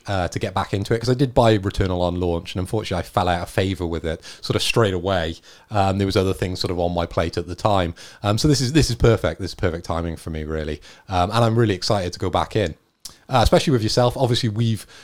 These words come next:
had some legendary co-op games that we've played together,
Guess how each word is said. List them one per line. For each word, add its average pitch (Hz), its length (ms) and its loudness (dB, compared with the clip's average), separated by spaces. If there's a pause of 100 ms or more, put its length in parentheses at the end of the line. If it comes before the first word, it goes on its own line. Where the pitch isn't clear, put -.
(280)
had 107 200 -2
some 110 160 0
legendary 107 640 2
co-op 104 320 0
games 95 280 -2
that 98 80 -6
we've 90 120 -6
played 90 220 0
together, 90 480 0